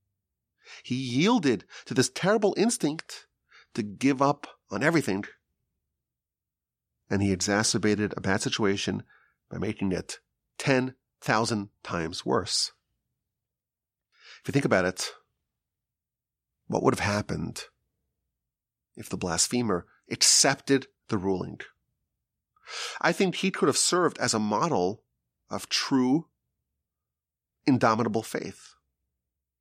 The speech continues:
I think he could have been a hero. He would have been known as someone who forfeited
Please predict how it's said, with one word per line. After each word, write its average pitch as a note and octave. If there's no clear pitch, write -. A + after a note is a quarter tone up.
I A3
think B3
he G3+
could B3
have G#3+
been B3
a A#3+
hero. B3
He B3+
would D4+
have G3+
been G#3
known E3
as E3+
someone F3
who A3
forfeited F3+